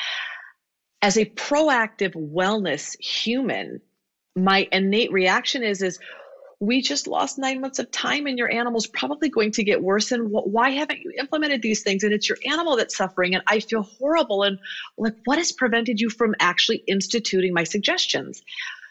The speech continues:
But that's not a functional approach, and no one feels good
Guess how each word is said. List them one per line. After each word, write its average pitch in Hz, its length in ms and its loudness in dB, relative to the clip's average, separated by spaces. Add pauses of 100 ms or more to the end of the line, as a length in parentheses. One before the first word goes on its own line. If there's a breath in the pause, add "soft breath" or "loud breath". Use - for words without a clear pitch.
(440 loud breath)
But 226 140 2
that's 311 240 2
not 370 140 2
a 370 80 -2
functional 214 800 0 (140)
approach, 185 460 0
and 196 200 2
no 214 140 4
one 247 200 2
feels 226 520 0
good 156 400 2